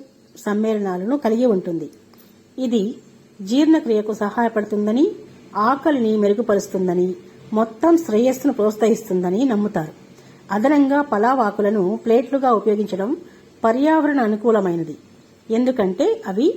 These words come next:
బయోడిగ్రేడబుల్ మరియు స్థిరంగా ఉంటాయి. లోటస్ లీఫ్. మీకు తామర పువ్వు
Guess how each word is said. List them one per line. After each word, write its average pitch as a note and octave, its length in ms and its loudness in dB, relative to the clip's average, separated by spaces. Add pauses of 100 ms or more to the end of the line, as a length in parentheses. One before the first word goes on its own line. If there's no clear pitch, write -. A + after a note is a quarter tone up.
(380)
బయోడిగ్రేడబుల్ A3 1040 2 (200)
మరియు G#3 300 0
స్థిరంగా C4 440 0 (100)
ఉంటాయి. E3 260 -6 (2000)
లోటస్ D4+ 580 0
లీఫ్. G3+ 260 -2 (720)
మీకు C4+ 380 0 (760)
తామర D#4 300 2
పువ్వు F3+ 340 -2